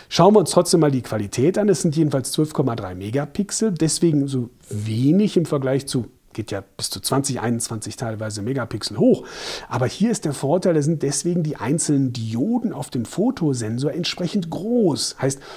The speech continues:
eins Komma fünf fünf Mikrometer gibt der Hersteller hier an, die fangen also viel Licht ein. Und deswegen soll das Key One auch bei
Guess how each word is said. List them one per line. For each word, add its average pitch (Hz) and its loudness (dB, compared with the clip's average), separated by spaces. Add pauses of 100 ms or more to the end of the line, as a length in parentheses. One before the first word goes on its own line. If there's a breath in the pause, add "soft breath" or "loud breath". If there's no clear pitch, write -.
(240 loud breath)
eins 147 0
Komma 143 0
fünf 196 -2
fünf 147 -2
Mikrometer 175 2
gibt 151 -2
der 120 0
Hersteller 143 -2
hier 113 -4
an, 156 2
die 185 2
fangen 147 0
also 131 -2
viel 120 -2
Licht 175 0
ein. 156 2 (400 loud breath)
Und 117 -4
deswegen 202 4
soll 170 4
das 160 -2
Key - -8
One 131 0
auch 170 0
bei 135 -2